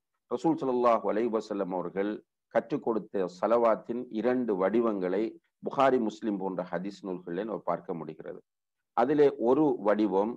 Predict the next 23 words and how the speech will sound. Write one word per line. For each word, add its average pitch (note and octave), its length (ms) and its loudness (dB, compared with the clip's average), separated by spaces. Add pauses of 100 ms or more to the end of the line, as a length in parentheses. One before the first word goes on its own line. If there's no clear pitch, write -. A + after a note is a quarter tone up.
(380)
"அல்லாஹும்ம A2+ 600 0
ஸல்லி G#2 380 -4
அலா G2+ 260 2 (100)
முஹம்மதின் A2+ 720 -4 (400)
வ G2+ 120 0
அலா G#2+ 280 4 (100)
ஆலி G2+ 280 2
முஹம்மத் A#2+ 640 -2 (400)
கமா A2+ 220 0 (160)
ஸல்லைத A2 560 -2
அலா G2 320 2
இப்ராஹீம G2+ 720 0 (540)
வ G#2+ 140 0
அலா A#2+ 260 4 (180)
ஆலி G#2+ 300 4
இப்ராஹீம G2+ 840 0
இன்னக G#2+ 440 -6
ஹமீதும் F2 560 -8
மஜீத். G2+ 480 -2 (2000)
اللهم C3 360 4 (100)
بارك C3 380 6
على A#2 220 2
محمد A2+ 540 -4